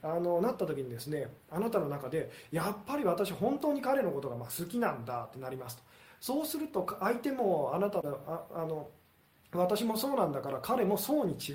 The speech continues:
いないってあなたは思い始めるんですっていう、この辺の話はですね、前回したと思うんですけど、わあ、今日ですね、三百、<laughs>三百人以上の人が今、えー、見ていてくれてる感じですね。ちょっとですね、コメントをですね、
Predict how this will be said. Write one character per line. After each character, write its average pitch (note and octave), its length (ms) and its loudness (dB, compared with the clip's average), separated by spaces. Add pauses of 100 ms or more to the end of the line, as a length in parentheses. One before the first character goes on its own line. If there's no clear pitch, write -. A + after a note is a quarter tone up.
(140)
い E3 40 0
な G3+ 120 4
い E3+ 40 2
っ - 40 0
て B2 100 -8
あ C3 60 -6
な D3 100 -2
た D#3+ 100 -2
は B2+ 60 -2
思 B2 260 -4
い D3 40 -4
始 C3 280 -6
め E3 120 0
る E3 100 -4
ん B2 80 -8
で A2+ 100 -12
す - 220 -12
っ - 20 -20
て A#2+ 80 -10
い A#2+ 160 -8
う、 A#2 40 -12 (960)
こ F#3 100 0
の F3+ 60 2
辺 F#3 140 0
の F3 40 2
話 F3+ 220 2
は E3 60 6
で C3+ 60 0
す B2 60 -4
ね、 C#3+ 140 0
前 D#3 140 4
回 C3 140 -2
し A#2+ 60 -8
た C#3+ 80 -4
と C3 80 -6
思 C3+ 100 -6
う C3+ 40 -4
ん - 20 -6
で A#2+ 60 -8
す - 20 -6
け E3+ 60 -2
ど、 F#3+ 60 2
わ C4+ 180 2
あ、 A#3 100 -4
今 D4 100 4
日 C#4+ 60 6
で F#3 60 4
す F3 60 2
ね、 F3 120 2
三 B3 360 0
百、 A#3+ 140 4 (160)
<laughs> - 220 0
三 G#3 440 -6
百 A#3 300 -4
人 A3+ 260 0
以 A3+ 80 -2
上 E3+ 180 0
の B2+ 100 -2
人 C#3 160 -2
が B2 180 -2 (460)
今、 C#3 320 -2 (100)
え B2+ 360 -4
ー、 C3+ 40 -2
見 C#3+ 80 -4
て C#3+ 80 -6
い A2+ 80 -4
て A2 300 -12 (280)
く - 100 -10
れ A#2+ 100 -6
て C#3 100 -4
る C#3 80 -6
感 D3 160 -4
じ D#3 80 -4
で E3 80 -2
す D#3+ 80 -6
ね。 D3+ 260 -6
ち - 80 -4
ょ G3 40 2
っ - 20 -4
と G3 80 2
で D#3 80 0
す C#3 60 -4
ね、 C#3 80 -6
コ C#3 100 -4
メ D#3+ 120 -2
ン D#3 40 -4
ト E3+ 100 0
を E3+ 40 2
で D#3 100 0
す C3+ 80 -12
ね、 C#3+ 280 -4